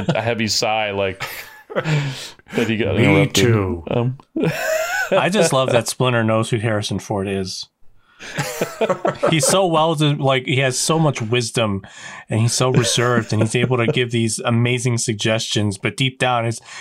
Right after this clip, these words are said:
Speaker 3: he's a movie buff. He does like that Cagney line.
Speaker 1: He had to pass, he had to pass the time somehow, raising those kids. Um, L-, Splinter launches into the Turtles' origin story here,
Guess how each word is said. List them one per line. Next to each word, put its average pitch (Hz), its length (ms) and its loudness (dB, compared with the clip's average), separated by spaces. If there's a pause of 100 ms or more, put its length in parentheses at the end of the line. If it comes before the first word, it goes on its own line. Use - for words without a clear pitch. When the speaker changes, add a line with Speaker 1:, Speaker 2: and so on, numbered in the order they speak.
(120)
Speaker 3:
he's 208 160 2
a 208 40 2
movie 101 300 -2
buff. 98 360 0 (1700)
He 180 100 2
does 135 260 0
like 107 180 -2
that 110 240 -2
Cagney 104 400 -2
line. 101 320 0 (2750)
Speaker 1:
He 135 120 0
had 123 160 2
to 113 60 0
pass, 123 480 -2 (120)
he 135 120 2
had 139 100 2
to 123 80 0
pass 123 320 -2
the 107 100 -2
time 113 260 0
somehow, 107 540 0 (320)
raising 104 280 0
those 98 180 0
kids. 110 500 -4 (920)
Um, 113 380 0 (120)
L-, 127 240 4
Splinter 147 440 0
launches 113 460 0
into 107 420 2
the 95 260 2
Turtles' 117 640 0
origin 120 520 2
story 95 440 0
here, 101 520 0